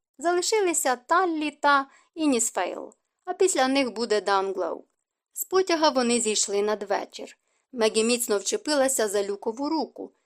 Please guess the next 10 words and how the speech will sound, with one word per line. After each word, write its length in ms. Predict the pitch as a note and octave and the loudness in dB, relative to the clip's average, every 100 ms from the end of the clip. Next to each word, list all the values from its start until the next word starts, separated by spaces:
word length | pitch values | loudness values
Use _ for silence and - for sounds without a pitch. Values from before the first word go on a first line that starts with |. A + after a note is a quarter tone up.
| _ - | _ -2
надто 400 | F4+ F#4+ A3 G#3 | -2 0 -2 -2
горда, 400 | C4+ F#4+ C#4+ C#4 | 0 -2 0 -2
щоб 260 | - A#3 | 0 -4
зізнатися, 800 | F#3+ G3 G#3+ D#4 F4+ C#4+ - C4+ | -2 -4 -2 -2 -2 -2 -2 -2
що 240 | C#4 - G#3 | -2 -4 -2
не 120 | G3 | -2
в 60 | F#3+ | -2
змозі 480 | G3 A3+ D4 C4+ | -4 -2 0 0
нормально 640 | A#3+ G3+ G3 F#3 F#3 F#3+ F#3+ | -2 -2 -4 -4 -4 -4 -6
йти. 400 | F#3+ _ E3+ | -10 _ -16